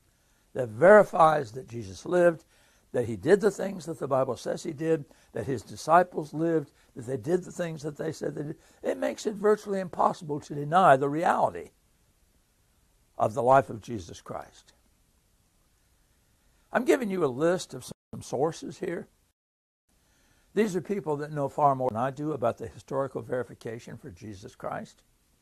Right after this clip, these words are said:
And if you have not studied these books, I would encourage you to read for yourself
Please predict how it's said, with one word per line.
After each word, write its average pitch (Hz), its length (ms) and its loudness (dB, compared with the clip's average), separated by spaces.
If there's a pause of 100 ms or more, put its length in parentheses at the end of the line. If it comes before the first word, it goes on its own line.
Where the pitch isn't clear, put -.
(720)
And 156 140 -2
if 135 80 -2
you 196 80 2
have 190 160 -2
not 180 180 0
studied 170 320 -2
these 165 160 -6
books, 151 240 0
I - 100 -2
would 202 140 -6
encourage 151 500 -10
you 139 100 -8
to 156 120 -4
read 277 180 0
for 254 140 -4
yourself 262 500 -2